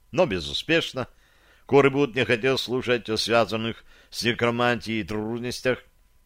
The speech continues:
о грозящих во время дивинации опасностях,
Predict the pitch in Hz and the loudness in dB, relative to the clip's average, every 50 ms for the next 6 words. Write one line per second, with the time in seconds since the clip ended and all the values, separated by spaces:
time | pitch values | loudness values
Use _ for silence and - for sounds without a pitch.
0 | _ _ _ 95 110 113 127 123 113 110 147 151 147 - 135 127 107 101 113 113 | _ _ _ 0 2 4 4 2 4 6 6 6 6 4 -2 -6 -4 0 0 0
1 | 113 120 135 135 127 123 120 - - - - - _ _ 87 107 127 123 131 131 | 2 2 2 2 2 0 0 -2 -6 -18 -20 -20 _ _ -2 0 2 2 2 2
2 | 135 143 139 135 123 - - 98 98 98 95 80 85 107 120 127 120 - 113 127 | 4 4 4 4 2 0 -4 -4 -2 -2 -2 2 4 4 4 4 4 0 -4 -6
3 | 120 - - - 131 - - - | -8 -6 -4 -4 -4 -4 -6 -18